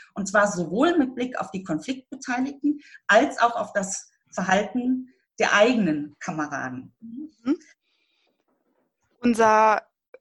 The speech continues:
Speaker 2: ähm, Podcast heißt ja Lifehack Pi.
Speaker 1: Ja.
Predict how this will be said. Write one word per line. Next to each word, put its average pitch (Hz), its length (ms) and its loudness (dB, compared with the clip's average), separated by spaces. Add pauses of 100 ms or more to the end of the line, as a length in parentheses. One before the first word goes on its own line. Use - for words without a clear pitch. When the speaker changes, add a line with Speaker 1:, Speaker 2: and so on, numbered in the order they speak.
(120)
Speaker 2:
ähm, 208 680 2
Podcast 226 520 -4
heißt 208 280 -4
ja 185 320 -2
Lifehack 202 720 -4 (400)
Pi. - 120 -4
Speaker 1:
Ja. 247 100 0